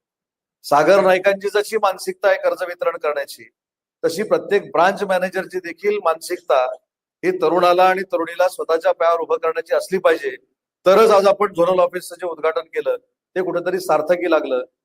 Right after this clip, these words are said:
असं समजणारे आम्ही सगळे रत्नागिरीकर आहोत. मी मगाशी देखील येताना एका बँकेचा उल्लेख केला. ती किती छोटी बँक आहे, किती मोठी बँक आहे मला माहित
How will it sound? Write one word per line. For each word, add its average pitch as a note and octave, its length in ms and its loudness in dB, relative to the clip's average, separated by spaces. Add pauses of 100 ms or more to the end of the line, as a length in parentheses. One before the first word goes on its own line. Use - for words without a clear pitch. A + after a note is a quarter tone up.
(120)
असं D3 180 -4
समजणारे D#3+ 480 0
आम्ही E3+ 200 0
सगळे D3+ 240 -6
रत्नागिरीकर B2 580 -8
आहोत. G2 140 -8 (840)
मी E3+ 60 -4
मगाशी E3 360 4
देखील F3 320 0
येताना F3 280 4
एका F3+ 180 4
बँकेचा E3+ 420 -2
उल्लेख E3+ 280 -4
केला. C3 280 -2 (1400)
ती F3+ 100 -4
किती F3+ 260 0
छोटी F#3 280 2
बँक G3 260 4
आहे, G#3 120 4
किती G3 260 -4
मोठी F#3+ 260 0
बँक G3 220 2
आहे G3 140 0
मला G3 160 2
माहित F#3+ 160 -2